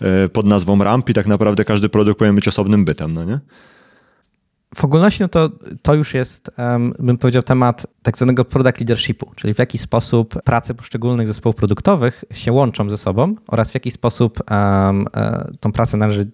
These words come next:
Speaker 2: dzielić na poszczególne zespoły oraz i w jaki sposób następuje większy schemat organizacyjny. No i to jest ogólności trudny problem. E, na szczęście, e, wydaje nam się, że jeszcze nam nie grozi sytuacja, w której mamy zespoły, e, dwa zespoły, które pracują na tym samym,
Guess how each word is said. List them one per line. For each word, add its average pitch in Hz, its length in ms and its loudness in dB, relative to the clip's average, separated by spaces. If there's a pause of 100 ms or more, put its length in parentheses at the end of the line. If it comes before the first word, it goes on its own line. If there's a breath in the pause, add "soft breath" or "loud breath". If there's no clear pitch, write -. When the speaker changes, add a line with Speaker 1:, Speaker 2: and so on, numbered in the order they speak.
Speaker 2:
dzielić 101 420 -2
na 98 100 -12
poszczególne 98 420 -6
zespoły 156 420 2 (360 loud breath)
oraz 110 280 -2
i - 140 -8
w - 40 -4
jaki 120 240 0
sposób - 220 -4
następuje 101 640 0 (720)
większy 127 440 0
schemat 117 340 0
organizacyjny. 101 640 -2 (240)
No 123 100 4
i 165 60 4
to 202 80 2
jest 185 140 4
ogólności 147 300 2
trudny 117 240 2
problem. 101 340 0 (220)
E, 110 220 0
na 117 100 2
szczęście, 135 640 2
e, 113 160 2
wydaje 113 240 0
nam 123 140 0
się, 120 120 0
że 110 100 2
jeszcze 135 200 0
nam 117 160 2
nie 113 80 0
grozi 117 320 2
sytuacja, 107 440 -4
w - 60 -10
której 98 380 0 (300 loud breath)
mamy 110 260 4
zespoły, 110 460 2
e, 110 300 -6
dwa 110 160 0
zespoły, 113 280 -2
które 110 120 -6
pracują - 220 -6
na 104 40 -4
tym 113 140 -4
samym, 113 340 0